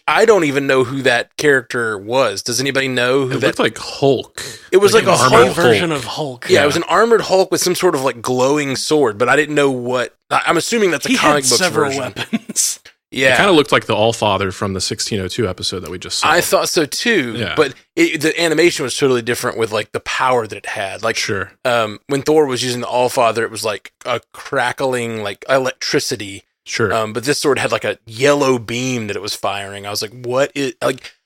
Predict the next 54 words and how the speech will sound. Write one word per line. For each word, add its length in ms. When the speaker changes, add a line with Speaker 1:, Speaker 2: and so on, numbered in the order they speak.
Speaker 1:
I 80
don't 80
even 100
know 60
what 80
that 160
was. 160
I 60
thought 120
it 60
was 120
a 40
strange 400
choice, 280
honestly. 280
I 80
kinda 360
wish 140
she'd 180
picked 220
up 220
Mjolnir 560
in 80
that 140
moment 360
because, 320
like, 220
Speaker 2:
Mm. 400
Speaker 1:
it, 180
that 260
would 80
have 80
been 160
a 20
more 160
iconic 440
image 260
for 100
me 160
'cause 140
I 60
know 200
what 140
that 140
means. 600
Speaker 3:
Yeah. 300
Speaker 1:
It 80
was 140
Speaker 2:
Yeah. 60
Speaker 1:
cool, 160
though, 180
to 100
see 120
Kahori 680